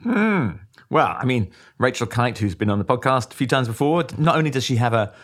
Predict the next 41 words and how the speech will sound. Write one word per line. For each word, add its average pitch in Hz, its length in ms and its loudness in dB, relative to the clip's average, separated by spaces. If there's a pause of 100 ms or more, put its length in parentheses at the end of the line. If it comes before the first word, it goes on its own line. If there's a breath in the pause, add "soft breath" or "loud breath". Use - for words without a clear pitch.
(120 loud breath)
brain 135 240 2
the 117 60 0
size 120 240 2
of 101 80 -6
a - 40 -18
planet, 113 380 0
but - 160 -2
she 127 140 -2
also 143 440 0
was 120 320 0
vice 120 200 -2
president 139 380 -2
of - 20 -8
the 98 80 -2
World 82 180 -4
Bank, 113 320 0
so 123 180 2
she 117 160 -6
knows 135 200 0
what 123 100 -6
she's 98 100 -10
talking 113 300 0
about. 101 320 -2 (340 loud breath)
Um, 117 300 2
and 151 300 0
how 202 240 0
exciting 131 520 -2
to 107 60 -6
have 101 160 0
that 104 160 -2
agenda 104 380 0
open, 101 440 -2 (320 loud breath)
uh, 101 120 -2
Bridgetown 123 580 -2
agenda, 113 420 0
Mia 120 220 0
Motley's 113 380 -2
leadership, 110 680 -2
Avi, 113 380 0
who 110 180 0
spoke - 380 -2